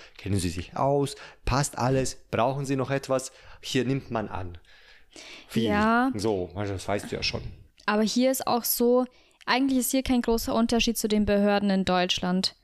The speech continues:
Speaker 1: Ach Gott.
Speaker 2: Weil die sind auch, also nichts gegen Behörden in Deutschland, aber
Speaker 1: <laughs> Ui, da machst du dir viele Feinde.
Speaker 2: Nee, die, jeder macht halt so seinen Job und das Mindeste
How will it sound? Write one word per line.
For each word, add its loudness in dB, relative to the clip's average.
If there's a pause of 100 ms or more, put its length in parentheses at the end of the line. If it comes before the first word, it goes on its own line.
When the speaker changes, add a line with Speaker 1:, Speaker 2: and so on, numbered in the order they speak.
Speaker 1:
Ach -8
Gott. -4
Speaker 2:
Weil 4
die 2
sind 2
auch, 2
also 0
nichts 0
gegen 0
Behörden 2
in 2
Deutschland, 2
aber 2 (100)
Speaker 1:
<laughs> -10
Ui, 2 (440)
da -4
machst 0
du 2
dir 0
viele 2
Feinde. 0
Speaker 2:
Nee, 4 (140)
die, 2
jeder 2
macht 2
halt 2
so 2
seinen 2
Job 2
und 4
das 0
Mindeste 4